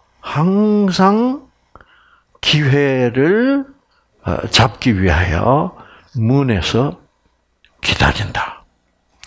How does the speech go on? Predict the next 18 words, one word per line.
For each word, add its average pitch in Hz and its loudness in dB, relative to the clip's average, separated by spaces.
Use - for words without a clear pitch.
그 117 -2
말은 131 2
우리가 87 -2
문을 139 0
통과해서 123 2
이렇게 107 0
나갈 101 0
때, 123 0
에, - -12
죄는, 101 0
그 95 -2
사단은, 98 0
음? 135 -4
아, - -12
우리를 107 0
넘어뜨리려고 110 -2
할 - -14
것이다, - -10